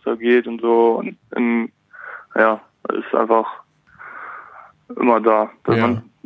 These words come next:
Speaker 1: sieht's immer vor sich, ja.
Speaker 2: Okay, dann will ich dir zum Abschluss noch eine Frage stellen. Das schlechteste N-B-A-Team momentan sind die Phoenix Suns, ne?
Speaker 1: Mhm.
Speaker 2: Jetzt mal angenommen,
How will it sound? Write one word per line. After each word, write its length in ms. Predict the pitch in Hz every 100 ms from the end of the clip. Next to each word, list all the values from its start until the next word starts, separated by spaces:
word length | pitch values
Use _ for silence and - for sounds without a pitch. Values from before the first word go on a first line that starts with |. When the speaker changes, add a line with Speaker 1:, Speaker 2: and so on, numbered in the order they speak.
| 120
Speaker 1:
sieht's 200 | 131 123 -
immer 280 | 117 117 110
vor 200 | - 113 110
sich, 140 | 110 - -
ja. 200 | - - - _ - - - - - _ -
Speaker 2:
Okay, 420 | 214 - 131 104
dann 260 | 117 120
will 80 | 117
ich 100 | 185
dir 140 | - 165
zum 220 | - 147 _ _ -
Abschluss 460 | - - 180 196
noch 180 | 160 131
eine 220 | - 123
Frage 340 | 135 110 110 113
stellen. 460 | - 95 95 113 160 _ _ _ -
Das 400 | 120 127 123 -
schlechteste 640 | - 175 214 214 - 185
N-B-A-Team 800 | 151 165 151 135 151 156 - 127
momentan 840 | 120 110 107 101 113 101 120 208 254 _ - - - -
sind 680 | - 110 107 156 202 226 - - - - - - -
die 80 | 127
Phoenix 420 | - 147 139 -
Suns, 400 | 101 - - - -
ne? 220 | - 214 - - - - - - - - _ -
Speaker 1:
Mhm. 100 | -
Speaker 2:
Jetzt 220 | 143 143 170
mal 140 | 165
angenommen, 680 | - 202 196 120 95 107 240